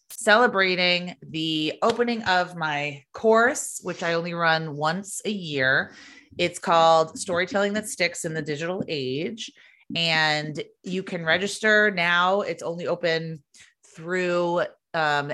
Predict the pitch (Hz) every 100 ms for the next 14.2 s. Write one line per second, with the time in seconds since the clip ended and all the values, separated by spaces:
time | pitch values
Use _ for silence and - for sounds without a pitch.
0 | - 160 160 180 180 160 160 156 139 135
1 | 131 135 147 156 151 147 143 139 135 143
2 | 139 139 - - _ 147 151 151 156 165
3 | - 160 160 160 151 156 151 147 156 143
4 | 143 - 135 127 - 202 202 196 196 -
5 | - _ _ _ _ 165 160 151 147 143
6 | 135 - 147 143 143 147 135 139 139 135
7 | 131 127 127 113 123 123 113 120 98 104
8 | - 139 127 - _ _ _ _ _ _
9 | - 175 190 185 - 170 165 165 147 143
10 | 139 135 _ _ _ _ _ _ - 196
11 | 190 185 175 156 - 180 165 - - 147
12 | 147 - - 226 226 208 190 170 156 156
13 | 151 175 147 139 147 147 135 135 147 135
14 | 135